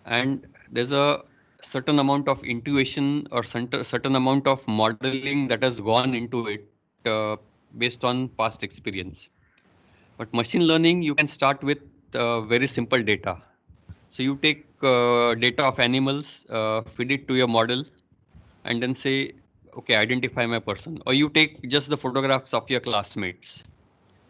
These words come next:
and, uh, feed it, uh, to your model. So first of all, what you do is you take those same photographs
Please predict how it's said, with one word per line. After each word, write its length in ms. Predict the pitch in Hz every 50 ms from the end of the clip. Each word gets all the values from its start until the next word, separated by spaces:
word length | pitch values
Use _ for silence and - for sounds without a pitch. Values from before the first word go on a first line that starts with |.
| _ _ - - _ _ -
and, 480 | 113 110 117 123 127 127 131 127 120
uh, 220 | 113 110 113 117 117
feed 240 | - - 139 143
it, 200 | 156 151 151 - - _ _ _ _ -
uh, 520 | 120 117 113 117 117 113 117 113 117 117 - _ _ _ _ -
to 80 | 139
your 280 | 135 127 127 123 123 123
model. 360 | 117 113 110 104 101 87 82 - _ _ _ _ _ _ _ _ _
So 180 | - - 123 120 - - _
first 220 | - 156 151 - -
of 100 | - 196
all, 100 | 170 160
what 200 | 160 156 156 170
you 80 | 160
do 220 | 160 160 160 165 180
is 280 | 190 190 - - - - _ _
you 560 | - 143 147 151 156 156 156 156 - - - - - - _ - - _
take 160 | - 151 160 156
those 140 | 156 143
same 240 | - - 165 160 165 160
photographs 840 | 156 135 139 139 135 139 135 156 180 170 - _ - - - -